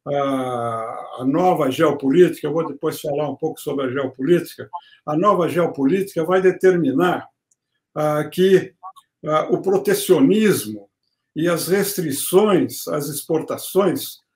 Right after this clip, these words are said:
vão ter um papel cada vez maior. E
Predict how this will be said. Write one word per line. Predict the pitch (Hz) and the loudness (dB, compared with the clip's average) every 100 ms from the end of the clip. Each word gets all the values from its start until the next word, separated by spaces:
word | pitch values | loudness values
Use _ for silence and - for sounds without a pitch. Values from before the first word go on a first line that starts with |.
| _ _ _ | _ _ _
vão | - 139 214 160 | -8 -2 -2 -2
ter | - 202 | -2 -2
um | 208 | -2
papel | - 180 - 190 196 | -2 -2 2 2 2
cada | 196 190 180 | -2 0 0
vez | 190 196 | 0 -2
maior. | 226 208 165 151 - _ _ _ _ _ _ _ _ _ _ - | -2 2 2 2 -2 _ _ _ _ _ _ _ _ _ _ -4
E | 175 214 233 220 | -2 0 0 -2